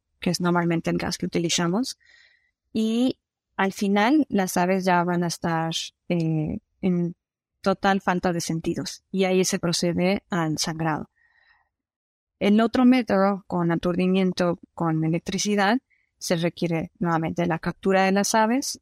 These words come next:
se colocan en sus medios de transporte, llegan a la planta, pero en la planta se tienen que sacar manualmente una por una de las,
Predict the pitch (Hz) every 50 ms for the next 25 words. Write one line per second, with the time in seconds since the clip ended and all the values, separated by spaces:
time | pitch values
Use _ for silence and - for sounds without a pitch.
0 | _ - - - 175 - - 165 165 165 165 175 - - 170 165 160 160 170 -
1 | - - - - 175 165 170 170 165 185 185 - - 202 202 - - - 247 240
2 | 233 - _ 233 247 262 - - - _ _ _ _ _ _ - 160 165 180 185
3 | 180 180 180 175 170 170 170 175 180 - 220 226 220 220 226 - 240 247 277 -
4 | _ _ _ _ _ _ 208 196 196 196 - - - 202 208 214 214 214 214 214
5 | 214 208 - 208 214 214 208 208 208 - 208 214 226 - - - _ _ _ -
6 | - - 196 - 196 190 190 190 190 180 - 185 170 - 180 180 - _ - 208
7 | 202 240 302 - - - _ _ - 185 175 170 170 180 180 175 180 175 175 170
8 | 170 180 - 233 226 185 175 175 180 175 - - 180 180 175 175 170 175 175 170
9 | 165 156 156 160 165 160 - - -